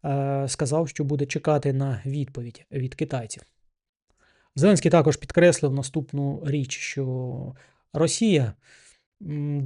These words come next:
досі не боїться наслідків через свої просто варварські атаки на Україну. Тому і продовжує це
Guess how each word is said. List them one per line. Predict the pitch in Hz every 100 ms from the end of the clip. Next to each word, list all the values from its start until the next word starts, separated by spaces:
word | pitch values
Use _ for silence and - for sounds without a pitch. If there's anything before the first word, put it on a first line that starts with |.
| 127
досі | 208 214 - 180 160 -
не | 143 143 190
боїться | 165 185 180 135 139 107 139
наслідків | 151 175 - 127 - -
через | 151 143 131
свої | - - 147 156 165 131 - _
просто | 143 147 -
варварські | 123 139 156 160 - - -
атаки | 147 139 135 147
на | 139 127
Україну. | 123 139 131 127 127 - - _
Тому | 175 208 226
і | 160
продовжує | 165 143 135 156 139 143 120 - - _ _ _ _
це | - 139 131